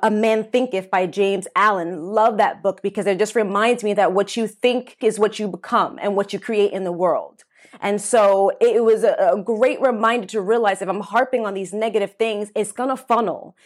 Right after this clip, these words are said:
Here's the thing. Your mind is like a funnel. Your unconscious is constantly bringing things in, is absorbing everything around you, even if you're not paying attention.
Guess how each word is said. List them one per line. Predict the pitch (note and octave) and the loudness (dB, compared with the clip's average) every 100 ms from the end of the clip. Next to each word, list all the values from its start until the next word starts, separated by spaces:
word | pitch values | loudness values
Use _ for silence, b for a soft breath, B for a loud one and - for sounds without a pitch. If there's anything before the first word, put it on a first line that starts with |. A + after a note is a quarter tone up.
| b | b
Here's | - D#4 | 2 4
the | C#4+ | 4
thing. | C4+ A#3 F#3+ | 4 2 2
Your | G#3+ | 2
mind | A3 A3+ B3 D#4 | 4 2 4 2
is | D#4+ | 2
like | C4 A#3 | 0 -2
a | |
funnel. | - A3+ F#3 D#3+ | -2 -2 0 -2
Your | F3 G#3 | -2 0
unconscious | C4 D4 - B3 B3 B3 A3+ | 2 0 2 2 2 -2 -8
is | G3 | -10
constantly | - A#3 A3 B3 C4+ C4+ - B F3 | -8 -6 -6 -4 -4 -4 -8 B -4
bringing | F#3+ A#3 B3+ A#3+ B3 | 2 4 4 2 0
things | - G3+ A3+ F#3+ | 0 0 0 0
in, | A#3 | 0
is | A3 G3 | 0 -2
absorbing | G3 F#3+ C4 B3+ C4+ - | -2 2 2 2 0 -2
everything | C4+ C#4+ A#3 A3+ D4+ D4+ C#4 | 0 0 0 0 -2 0 0
around | A#3+ A#3+ C4 B3+ | 2 2 2 0
you, | A3 | -4
even | B3+ C4 C#4 | -4 -2 -2
if | C4+ | -2
you're | C4 B3 | -2 -2
not | B3+ B3+ - | -2 -4 -4
paying | C4 B3+ | -4 -4
attention. | A#3 A#3 A3+ B3+ G#3 G#2 - | -4 -4 -4 -4 -6 -6 -16